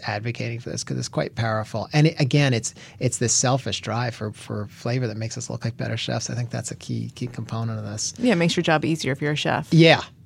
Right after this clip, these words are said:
Speaker 1: Oh my God. Yeah. What am I doing? I mean, when I serve that honey nut squash, it's like literally I take it out to the dining room in the pot. 'Cause I, we,
Speaker 2: Right.
Speaker 1: we, we roast it, we take a fork, we scrape it out, zoop like this, and we're done.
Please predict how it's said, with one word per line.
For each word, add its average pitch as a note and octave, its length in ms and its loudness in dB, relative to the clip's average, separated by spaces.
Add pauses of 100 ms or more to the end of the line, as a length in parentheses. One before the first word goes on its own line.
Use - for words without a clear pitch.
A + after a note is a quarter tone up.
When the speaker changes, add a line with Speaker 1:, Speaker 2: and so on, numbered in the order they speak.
Speaker 1:
Oh F3+ 100 8
my D#3+ 160 6
God. C#3 320 4
Yeah. B2+ 220 4
What A2+ 120 4
am C3 120 6
I A#2 60 4
doing? A#2+ 340 0
I A#2+ 60 2
mean, B2 120 4
when B2 100 4
I B2 60 6
serve B2+ 300 4
that A#2 160 4
honey B2 180 4
nut A2+ 160 0
squash, B2 380 -2
it's - 120 -6
like G#2 220 -4
literally C3+ 400 6
I A2 80 4
take G#2 240 2
it A2+ 80 4
out G#2+ 140 4
to G#2 80 4
the G#2 40 8
dining A2+ 220 6
room G#2+ 100 6
in G#2+ 60 -2
the G#2+ 60 0
pot. G#2 340 0 (420)
'Cause A#2+ 140 4
I, A#2 100 8
we, C3 140 8
Speaker 2:
Right. B2+ 80 4
Speaker 1:
we, A#2+ 160 8
we A#2+ 180 6
roast C#3 400 8
it, C#3 200 6
we B2+ 160 -4 (120)
take A#2+ 220 0
a - 20 4
fork, A#2 560 0
we A#2+ 240 -6
scrape - 520 0
it A2+ 80 4
out, A2 280 2 (1200)
zoop C#3 320 4
like A2+ 160 4
this, C3+ 260 6
and A#2+ 140 -4
we're G#2 100 0
done. G2 220 -4